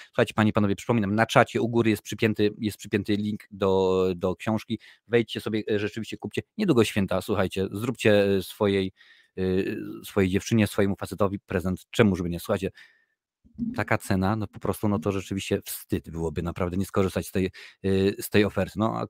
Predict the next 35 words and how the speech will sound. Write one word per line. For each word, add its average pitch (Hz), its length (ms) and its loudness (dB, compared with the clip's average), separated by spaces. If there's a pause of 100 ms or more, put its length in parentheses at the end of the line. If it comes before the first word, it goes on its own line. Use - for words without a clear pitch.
krótko - 280 -2
mówiąc, 104 200 2
wspieracie, 107 440 2 (140)
słuchajcie, 92 360 -4
lepiej 120 260 -2
wspierać 110 460 4
swoich 107 360 4
dobrych 98 260 4
au-, 98 220 4
autorów 110 560 2 (340)
niż 180 160 -2
na 165 100 0
przykład, 139 360 0
e, 131 180 0 (180)
o, 120 260 6 (280)
ja 113 100 4
kupię 107 260 2
kolejną, 110 500 2
y, 101 320 2
kolejną 107 380 -2
książkę, 104 460 0 (440)
mm, 95 380 -2 (180)
no 90 80 -6
może 98 160 0
nie 98 100 -2
Tolkiena, 101 320 0
bo 82 60 -4
to 87 60 0
akurat 92 220 -2
niekoniecznie, 95 360 -4
żeby 98 220 -2
na - 20 -4
przykład, 117 260 -6
ale 147 160 4
powiedzmy, 101 400 2